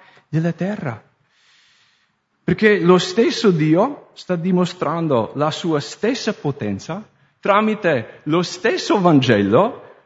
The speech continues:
amministrato dallo stesso Spirito anche oggi. Amen? Dio non cambia e quindi la nostra missione non cambia. E questo ci porta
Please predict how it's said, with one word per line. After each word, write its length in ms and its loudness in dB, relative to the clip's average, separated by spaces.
amministrato 760 4
dallo 260 4
stesso 460 0
Spirito 720 2
anche 300 -4
oggi. 360 -8
Amen? 360 -8
Dio 280 -6
non 160 -4
cambia 400 -10
e 120 -6
quindi 520 4
la 100 -4
nostra 320 -2
missione 600 -2
non 420 -6
cambia. 460 -14
E 100 0
questo 240 2
ci 140 0
porta 580 2